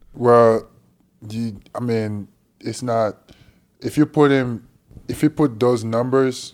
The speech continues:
with, like, a team that has pieces, like, other than him,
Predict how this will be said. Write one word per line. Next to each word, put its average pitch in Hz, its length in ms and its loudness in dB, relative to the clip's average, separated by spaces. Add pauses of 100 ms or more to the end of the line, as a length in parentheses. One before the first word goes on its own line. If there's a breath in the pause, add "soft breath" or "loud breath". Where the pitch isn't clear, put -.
(140)
with, 107 140 -8
like, 107 220 -2
a 107 40 -10
team 110 380 -10
that 101 140 -4
has 98 360 -6 (380)
pieces, 101 460 -8
like, 92 160 -10 (440)
other 104 220 -6
than 101 220 -12
him, 120 420 -8